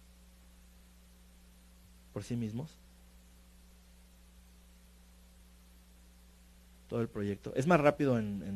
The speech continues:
en, en el, en los, en las tabletas y en los iPhones, ¿eh?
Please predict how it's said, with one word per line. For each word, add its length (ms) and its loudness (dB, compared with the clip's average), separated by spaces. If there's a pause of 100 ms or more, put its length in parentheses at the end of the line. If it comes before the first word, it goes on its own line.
(120)
en, 380 -8 (680)
en 140 -4
el, 360 -2
en 100 -4
los, 300 -8
en 140 -8
las 100 -8
tabletas 380 -4
y 20 -4
en 60 -4
los 120 -10
iPhones, 300 -10
¿eh? 100 -10